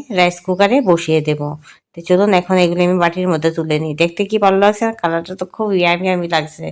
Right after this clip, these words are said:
ও, যেমন আমরা জলপুই ভর্তা, বড়ই ভর্তা, তেঁতুলের ভর্তা খাই, মানে মাখা খাই, সেরকম আমরা মাছ মাখাটাও হয়ে গেছে। এখন মাছ, মাছটাকে ভাপে বসিয়ে দেবো। তো বাটির মধ্যে নিয়ে আমি এই দেখুন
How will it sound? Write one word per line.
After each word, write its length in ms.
ও, 60
যেমন 380
আমরা 260
জলপুই 440
ভর্তা, 380
বড়ই 360
ভর্তা, 480
তেঁতুলের 420
ভর্তা 320
খাই, 280
মানে 280
মাখা 380
খাই, 240
সেরকম 520
আমরা 360
মাছ 340
মাখাটাও 420
হয়ে 280
গেছে। 320
এখন 280
মাছ, 240
মাছটাকে 600
ভাপে 380
বসিয়ে 340
দেবো। 220
তো 120
বাটির 340
মধ্যে 240
নিয়ে 260
আমি 240
এই 80
দেখুন 280